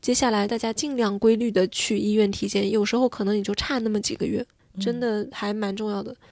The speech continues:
Speaker 1: 而且可能就是年纪渐长的朋友们会给我们有相同的感觉，就是你每一年都是会成绩单上都会有一些新的问题出来。
Speaker 2: 而且我觉得有一个很大的问题就是家长很不爱体检。
Speaker 1: 对。
Speaker 2: 尤其是那个男性的就是长辈，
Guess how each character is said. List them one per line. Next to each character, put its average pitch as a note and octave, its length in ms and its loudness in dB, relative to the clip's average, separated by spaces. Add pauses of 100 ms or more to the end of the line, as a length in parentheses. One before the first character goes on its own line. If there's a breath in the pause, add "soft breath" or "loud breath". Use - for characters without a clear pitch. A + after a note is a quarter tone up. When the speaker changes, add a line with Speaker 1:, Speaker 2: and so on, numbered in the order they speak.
(180)
Speaker 1:
而 A3+ 80 2
且 A#3 400 0
可 - 140 -6
能 G3+ 180 -2
就 A3+ 120 -6
是 A#3 100 -2
年 G#3 180 4
纪 C4+ 120 4
渐 C4+ 180 6
长 F#3 100 2
的 F3+ 80 -2
朋 - 140 2
友 A3 80 8
们 G#3+ 140 6
会 B3 160 10
给 C4 100 10
我 A#3+ 80 12
们 A#3+ 160 8
有 B3 300 10
相 B3 260 4
同 A#3 160 0
的 A3+ 80 4
感 G#3 160 2
觉， G3+ 80 2
就 B3 100 -2
是 B3+ 80 -2
你 A#3+ 140 0
每 C4 140 8
一 A#3+ 100 0
年 G3 280 0
都 A3+ 180 6
是 A3+ 180 2
会 G#3+ 280 8
成 G#3 220 0
绩 A#3 120 0
单 G#3+ 120 4
上 G#3+ 200 2
都 G#3+ 80 8
会 A#3 120 10
有 F#3+ 120 10
一 G3 40 4
些 G#3 120 8
新 G#3 180 2
的 G#3+ 100 6
问 G3+ 140 6
题 G3 180 -4
出 - 200 -8
来。 F#3+ 120 -4 (200)
Speaker 2:
而 B3 100 8
且 A#3+ 100 6
我 F#3+ 140 8
觉 F#3+ 100 6
得 G#3 60 8
有 G3+ 140 8
一 D#3+ 40 2
个 F#3 120 2
很 F#3+ 120 2
大 F#3 120 2
的 F#3+ 80 2
问 G3 100 2
题 F#3+ 80 0
就 G3 140 0
是 G#3+ 100 -2
家 G#3 180 2
长 F#3+ 160 0
很 E3 140 -6
不 G3 140 0
爱 F3 220 0
体 - 200 -8
检。 - 180 -2 (320 soft breath)
Speaker 1:
对。 G#3 300 2
Speaker 2:
尤 G3+ 140 2
其 G#3 160 -4
是 G3 380 -2
那 F#3+ 100 -4
个 E3+ 240 -6
男 F3+ 200 -6
性 A3 240 -2
的 E3+ 360 -2
就 F#3+ 120 -4
是 F#3+ 80 -4
长 E3 220 -8
辈， E3+ 260 -6